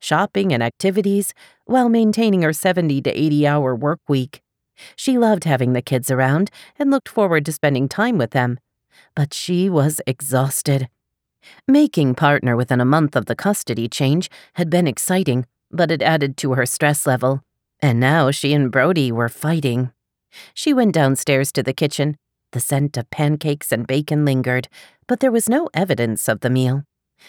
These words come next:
Brody hadn't even saved her a couple of pieces of bacon. The kids had her coffee ready. She smiled and thanked them, then took a sip. "Heaven," she told them. They laughed. "What time are you leaving?"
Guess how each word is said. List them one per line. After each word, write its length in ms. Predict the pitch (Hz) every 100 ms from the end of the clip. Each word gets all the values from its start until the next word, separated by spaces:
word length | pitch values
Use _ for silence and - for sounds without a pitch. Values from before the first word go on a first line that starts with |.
| _ -
Brody 360 | 120 170 135
hadn't 220 | 139 139
even 220 | 156 151 139
saved 340 | - 185 170
her 100 | 156
a 60 | 143
couple 380 | - 196 165
of 140 | 139 -
pieces 380 | 190 185 143 127
of 160 | 117
bacon. 580 | 143 262 - 123 101 113 _ _ _ _ _ _
The 140 | 254 302
kids 320 | 262 233 -
had 140 | 196
her 80 | 190
coffee 380 | 190 127 120 127
ready. 320 | 127 135 143 _ _ _ - -
She 180 | - 269
smiled 500 | 220 180 175 180 175
and 160 | 180
thanked 360 | 160 131 127 -
them, 240 | 131 139 - _ _ -
then 280 | 147 123 113
took 200 | 151 135
a 60 | 123
sip. 380 | - 139 117 - _ _ _ _ _ _ -
"Heaven," 640 | 175 156 127 127 127 127 _ _
she 180 | - 131
told 280 | 127 135 117
them. 260 | 135 147 180 _ _ _ _
They 220 | 131 120
laughed. 540 | 113 131 139 120 - - _ _ -
"What 280 | 175 175 226 -
time 320 | - 196 202 196
are 80 |
you 160 | 185 170
leaving?" 520 | 175 285 226 123 110